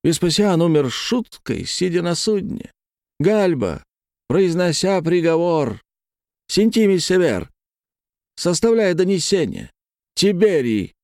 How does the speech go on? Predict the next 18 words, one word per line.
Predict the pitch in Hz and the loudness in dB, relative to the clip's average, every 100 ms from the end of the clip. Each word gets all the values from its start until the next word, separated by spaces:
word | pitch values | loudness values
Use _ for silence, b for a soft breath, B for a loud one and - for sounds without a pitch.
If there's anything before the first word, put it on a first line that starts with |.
| - | -8
притворяясь, | 151 147 - 143 147 202 190 175 - - | -4 -4 0 0 2 0 0 -2 -6 -6
а | 110 | -4
Цезарь | - 175 143 139 | -2 -2 0 0
Август | 160 123 - - - _ _ _ - | -2 -4 -8 -12 -12 _ _ _ -20
с | - | -6
комплиментом». | 135 120 117 101 170 180 170 - - - _ _ _ _ _ - | -2 -2 -2 -2 -2 -4 -8 -14 -16 -18 _ _ _ _ _ -14
«Надеюсь, | 62 71 82 95 147 98 107 - | -8 -4 -2 -2 0 0 0 -2
искренним», | 82 - 107 107 69 53 - _ _ _ _ _ _ _ _ _ _ | -6 -4 -4 -4 -4 -8 -14 _ _ _ _ _ _ _ _ _ _
проговорил | 113 110 113 107 127 143 | -2 2 2 2 0 0
дядя | 95 95 92 | 0 0 -2
Тобби. | - - 65 58 - - _ _ _ _ _ _ _ _ _ _ _ _ _ _ _ _ _ _ | -4 -8 -10 -10 -12 -14 _ _ _ _ _ _ _ _ _ _ _ _ _ _ _ _ _ _
«Он | - 104 | -6 -2
обращён | 117 110 113 - 131 | 0 0 -2 0 -2
был | 104 104 | 0 -2
к | |
жене», | 87 107 80 - _ _ _ | -2 -2 -4 -10 _ _ _
сказал | - 107 101 98 | -6 -2 0 0
отец. | 92 - 71 - | -2 -4 -8 -10